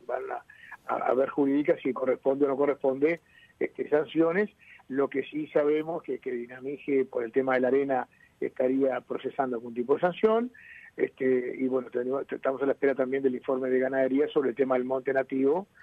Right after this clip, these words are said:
Este, y vamos a, a esperar un poquito que, que se procesen, digamos, los, los, los trámites internos en cada uno de los ministerios para, para saber cuántas sanciones hay y qué tipo son, ¿no?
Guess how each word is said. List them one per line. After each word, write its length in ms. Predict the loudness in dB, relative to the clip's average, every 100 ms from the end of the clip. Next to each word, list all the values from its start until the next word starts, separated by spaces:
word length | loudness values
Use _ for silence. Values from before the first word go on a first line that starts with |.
| -20 -16 -10
Este, 840 | -10 -6 -4 -4 -8 -12 -16 -16 -14 -14 -14 -14
y 100 | -14 -8
vamos 280 | -4 -2 -2
a, 240 | -2 -2
a 40 | -4
esperar 260 | -2 0
un 80 | 0
poquito 320 | -2 -2 -2
que, 220 | 0 -4 -6 -20 -8
que 160 | -4 0
se 120 | 2
procesen, 500 | 2 2 2 2 2
digamos, 320 | 2 2 2
los, 220 | 0 -2
los, 240 | -8 -10 -6
los 140 | -4
trámites 380 | 0 0 0 -6
internos 360 | -4 -2 -2 -2
en 60 |
cada 180 | 0 2
uno 100 | 2
de 60 | 0
los 100 | 2
ministerios 440 | 0 2 2 2
para, 300 | 0 0 -2 -8 -20 -20 _
para 200 | -6 -2
saber 340 | 0 2 0 -2 -10 -20 _
cuántas 400 | 0 0 0 0
sanciones 400 | -2 2 0 2
hay 140 | 2 2
y 40 |
qué 140 | 0 -4
tipo 220 | -6 -8
son, 240 | -6 -6
¿no? 120 | -10